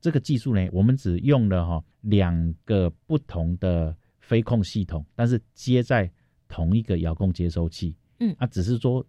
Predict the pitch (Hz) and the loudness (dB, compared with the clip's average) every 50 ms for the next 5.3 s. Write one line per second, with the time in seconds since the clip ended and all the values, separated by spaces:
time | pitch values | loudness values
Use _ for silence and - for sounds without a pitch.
0 | _ _ - 175 147 113 - - - 165 143 117 123 123 107 95 82 - 82 80 | _ _ 2 2 2 2 2 0 2 2 4 4 4 2 2 0 0 -2 -4 -4
1 | 76 87 110 107 87 82 82 80 80 - _ _ _ _ _ - 95 87 87 101 | -2 -2 0 0 0 0 -2 -4 -4 -8 _ _ _ _ _ -6 -2 -2 0 0
2 | 101 131 117 107 98 92 90 95 98 98 95 87 80 - 104 92 - - 117 107 | 2 2 2 2 0 0 0 -2 -2 -2 -4 -6 -4 -4 -6 -8 -4 -2 -2 0
3 | 95 104 101 - 95 90 92 87 - - - 92 82 - _ _ - - - 240 | 0 0 -2 -2 -2 -2 -2 -4 -4 -6 -6 -6 -6 -8 _ _ -20 -8 -2 0
4 | 233 - 254 254 - - 240 240 247 247 - - - - 240 180 156 160 156 151 | 0 0 0 -2 -4 -4 -4 -2 -2 -4 -8 -10 -8 -6 -6 -6 -6 -6 -6 -6
5 | 165 - - 147 147 | -6 -8 -8 -12 -12